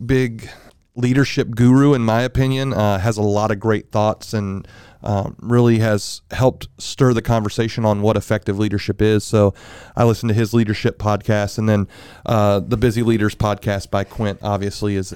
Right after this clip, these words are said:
is something that we all listen to because he's had,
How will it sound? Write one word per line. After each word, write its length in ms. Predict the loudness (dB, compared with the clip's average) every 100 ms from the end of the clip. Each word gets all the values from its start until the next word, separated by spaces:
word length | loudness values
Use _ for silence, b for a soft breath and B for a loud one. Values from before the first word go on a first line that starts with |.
| -8
is 400 | -8 -8 -14 -18 _
something 300 | -8 -6 -4
that 100 | -2
we 100 | 0
all 140 | 2
listen 240 | 0 -2 -4
to 120 | -2
because 260 | -2 -2 -4
he's 140 | -2
had, 240 | -2 -2